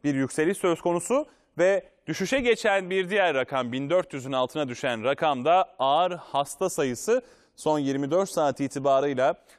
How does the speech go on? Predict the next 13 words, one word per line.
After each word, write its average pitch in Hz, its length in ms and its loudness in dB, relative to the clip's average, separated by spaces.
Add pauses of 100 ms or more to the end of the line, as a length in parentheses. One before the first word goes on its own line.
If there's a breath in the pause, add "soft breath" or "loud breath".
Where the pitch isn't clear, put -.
(140)
durumu 156 340 0
ağır 165 240 4
olan 135 260 0
hastalarımızın 120 720 -4
sayısı 117 460 -2
da 165 340 2 (260)
bin 123 100 -6
üç - 200 -10
yüz 170 160 -4
doksan 156 340 -4
sekiz 147 300 -6
olarak 85 300 -4
açıklandı. 78 440 -18